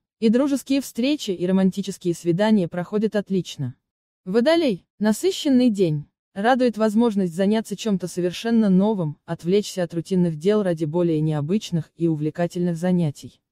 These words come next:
Вероятны приятные знакомства. Общаясь с людьми совсем не похожими на вас и ваших друзей, вы узнаете много интересного. Не исключено романтическое увлечение.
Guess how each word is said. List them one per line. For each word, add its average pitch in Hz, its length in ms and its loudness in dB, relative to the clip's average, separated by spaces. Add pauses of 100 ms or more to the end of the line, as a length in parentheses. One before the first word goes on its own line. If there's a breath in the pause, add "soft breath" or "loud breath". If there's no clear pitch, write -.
(140)
Вероятны 202 640 2
приятные 190 500 2
знакомства. 170 760 -2 (280)
Общаясь 277 520 2
с - 80 -8
людьми 196 280 2
совсем 226 400 0
не 214 100 4
похожими 202 500 0
на 165 160 0
вас 196 260 0
и 185 60 -2
ваших 214 300 0
друзей, 190 560 0 (220)
вы 175 200 2
узнаете 196 480 0
много 185 320 2
интересного. 160 800 -2 (300)
Не 208 200 10
исключено 294 520 2
романтическое 196 720 2
увлечение. 160 800 0